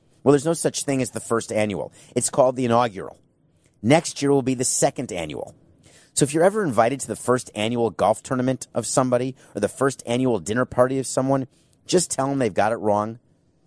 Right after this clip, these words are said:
Take a drink. It's the inaugural Turkey of the Year award.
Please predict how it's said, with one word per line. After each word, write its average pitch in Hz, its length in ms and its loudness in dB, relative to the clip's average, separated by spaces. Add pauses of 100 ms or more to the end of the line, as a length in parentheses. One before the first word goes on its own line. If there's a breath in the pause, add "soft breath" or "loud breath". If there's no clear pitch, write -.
(460)
Take 113 180 2
a 160 40 0
drink. 113 420 -2 (460)
It's - 160 -4
the 120 200 -4
inaugural 131 680 0 (320)
Turkey 117 580 0
of 110 180 2
the 107 80 -10
Year 98 200 -4
award. 65 340 -10